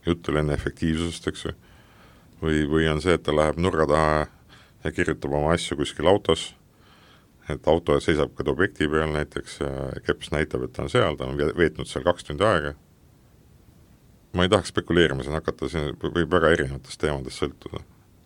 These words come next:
Osade, ütleme, heakorra poole peale on väga palju inimesi, kes teevad seda nagu lisatööna endale juurde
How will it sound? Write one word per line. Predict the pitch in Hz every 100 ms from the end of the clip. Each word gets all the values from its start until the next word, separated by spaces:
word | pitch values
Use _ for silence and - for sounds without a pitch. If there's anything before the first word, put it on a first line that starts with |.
| _ _ _ 80 80 78 90
Osade, | 95 78 82 82 80 80 78 80 - - - - - - _ - - - _ _ -
ütleme, | 85 78 82
heakorra | 92 73 73 69
poole | 80 78 73
peale | 73 76 73
on | 78
väga | 78 73
palju | 76 82
inimesi, | 80 69 69
kes | 67
teevad | 87 80 71
seda | - 78 80
nagu | 80
lisatööna | 92 90 104 98 73
endale | 71 73 80
juurde | 76 69